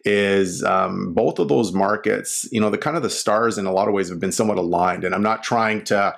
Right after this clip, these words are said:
promote Alberta or anything. Still continue to do your analysis and due dil-, due diligence before you invest. So don't just all go jump in, take the time to educate yourself. But I'm just sharing it based on what we're finding out on the market.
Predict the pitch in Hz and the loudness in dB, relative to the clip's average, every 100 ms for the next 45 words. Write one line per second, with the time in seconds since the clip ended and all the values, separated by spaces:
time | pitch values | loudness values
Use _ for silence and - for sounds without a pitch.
0 | - _ - 123 117 120 117 117 110 113 | -10 _ -4 0 4 4 4 4 4 4
1 | 113 107 104 107 107 104 127 120 110 107 | 4 2 0 -2 -4 -2 0 0 -2 0
2 | 120 127 120 117 113 113 110 107 110 110 | 2 2 2 2 2 2 2 2 2 2
3 | 110 107 107 104 101 104 107 117 107 104 | 0 -4 -4 0 2 2 4 2 2 0
4 | 110 107 107 107 104 - 107 107 101 98 | 2 2 2 -2 -4 0 2 2 2 2
5 | 107 107 - 98 107 107 113 110 113 110 | 0 0 -4 0 0 0 0 2 4 4
6 | 104 107 104 110 - 110 - 110 110 104 | 4 2 0 -2 0 0 0 -2 -2 -2
7 | 101 98 104 113 98 - 98 98 - - | -2 -4 -4 -4 -2 0 0 0 -4 -18
8 | - - 104 107 107 127 113 113 - 107 | -12 -4 -2 0 0 2 2 0 0 -2
9 | 104 98 98 101 101 104 104 98 98 98 | -2 -2 0 0 0 0 0 0 -2 -2
10 | 98 95 92 95 - 98 | -2 -2 0 0 0 -4